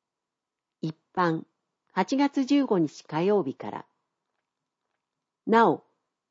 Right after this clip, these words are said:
発売初日は十時から電話のみ受付。座席指定はできません。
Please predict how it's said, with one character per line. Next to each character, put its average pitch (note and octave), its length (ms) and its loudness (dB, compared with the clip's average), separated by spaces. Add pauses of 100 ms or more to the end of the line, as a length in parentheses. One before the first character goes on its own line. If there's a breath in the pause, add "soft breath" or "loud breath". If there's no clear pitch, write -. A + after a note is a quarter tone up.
発 B3 280 0
売 C#4 200 2
初 C4+ 160 0
日 B3 320 2
は G#3+ 200 0 (140)
十 B3 260 0
時 G#3 140 -4
か C#3 160 -8
ら C3+ 140 -4
電 B3 260 2
話 B3 140 0
の A#3+ 120 0
み D3 160 0
受 C3+ 280 -8
付。 - 360 -16 (680)
座 E3+ 140 0
席 C#4 260 -4
指 - 180 -6
定 A#3+ 180 2
は C3+ 140 -2
で C3+ 120 -6
き - 140 -6
ま E3 140 -2
せ D3 180 -8
ん。 A#2+ 100 -8